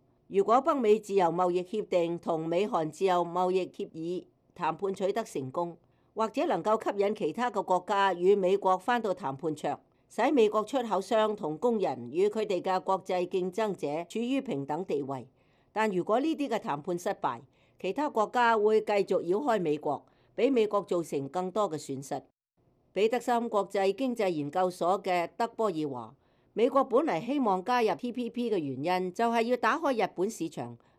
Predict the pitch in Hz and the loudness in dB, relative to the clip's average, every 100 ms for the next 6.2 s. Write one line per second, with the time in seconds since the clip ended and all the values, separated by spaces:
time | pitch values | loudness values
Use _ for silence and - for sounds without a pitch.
0 | - 220 220 214 208 208 202 220 277 208 | -4 0 0 0 2 0 2 2 2 2
1 | 170 143 151 - 156 147 139 117 - _ | 0 -2 -6 -6 -8 -4 -6 -8 -16 _
2 | _ - 196 202 175 160 233 240 208 156 | _ -4 -2 0 -2 -2 0 0 0 -2
3 | 131 160 143 131 _ _ _ 214 226 208 | -2 -4 -4 -6 _ _ _ -6 -4 0
4 | 185 233 202 170 156 147 151 147 175 175 | 2 2 2 -2 -2 -2 -4 0 0 2
5 | 165 156 208 175 190 202 165 139 139 135 | 0 0 -4 -2 -2 0 0 -2 -4 -6
6 | 131 117 | -6 -10